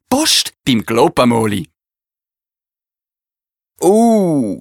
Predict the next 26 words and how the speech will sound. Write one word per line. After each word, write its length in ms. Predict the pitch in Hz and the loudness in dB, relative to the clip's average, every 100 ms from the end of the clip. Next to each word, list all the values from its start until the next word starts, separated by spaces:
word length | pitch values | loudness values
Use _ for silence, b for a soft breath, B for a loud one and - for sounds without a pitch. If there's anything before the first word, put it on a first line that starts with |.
| - | -6
Sie 200 | - 160 | -4 -2
kennen 280 | - 196 202 | 0 2 4
das 180 | 175 117 | 2 2
auch? 440 | 170 262 - - _ _ _ _ - | 2 0 -2 -18 _ _ _ _ -6
Rückenschmerzen 840 | 180 285 311 226 214 220 220 - 190 | 0 0 2 0 2 2 2 0 0
schon 320 | - 269 285 | 2 2 2
beim 180 | 240 - | 2 2
Aufstehen? 720 | 233 311 - - 180 110 - _ _ _ _ _ _ - | 2 0 -2 -2 0 -2 -6 _ _ _ _ _ _ -2
Dagegen 440 | 95 101 95 127 | -2 0 0 0
gibt 280 | 151 285 - | 0 -4 -2
es 100 | - | -2
jetzt 240 | 117 - | -2 -2
etwas. 500 | - - - - - - _ _ | -4 -4 -6 -8 -12 -14 _ _
Luftomatz. 800 | - 277 240 135 104 - - - _ B B B - | 0 2 2 0 0 -2 -10 -14 _ B B B -4
Das 180 | 147 | 0
einzigartige 680 | - 247 233 180 147 151 131 | 0 0 0 0 0 0 -2
Zwei-Phasen-Bettsystem 1200 | 120 117 113 120 110 113 135 165 170 - 165 147 | -2 -2 0 0 0 0 0 -2 -4 -2 0 0
für 160 | 143 - | 0 0
alle 160 | 107 110 | 0 -2
Problemzonen. 880 | - 123 98 90 - 98 95 135 - _ _ _ _ | -2 -2 -2 -2 -4 -4 -6 -10 -18 _ _ _ _
Luftomatz. 720 | 277 254 - 123 95 - - - _ _ _ | 0 0 2 0 0 -4 -14 -16 _ _ _
Klinisch 360 | - 123 98 - | -2 0 2 -2
empfohlen 560 | - - 226 277 254 B B | -4 -2 0 2 -2 B B
und 260 | 147 - | -2 0
ärztlich 400 | 107 107 - 107 | -2 -2 -4 -6
getestet. 580 | 123 - - - - | -6 -6 -6 -6 -10